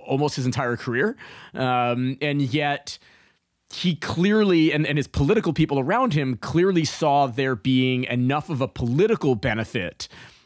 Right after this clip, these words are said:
right, uh, to his party in the midterms to making this announcement this close to the midterms that,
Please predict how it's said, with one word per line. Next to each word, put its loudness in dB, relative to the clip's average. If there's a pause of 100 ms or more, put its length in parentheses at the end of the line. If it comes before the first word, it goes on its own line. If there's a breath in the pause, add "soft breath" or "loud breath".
right, -2 (120)
uh, -2
to 2
his 0
party 2
in 0
the 0
midterms 0
to -2
making 0
this -2
announcement -2
this -4
close 0
to -2
the -2
midterms -2
that, -2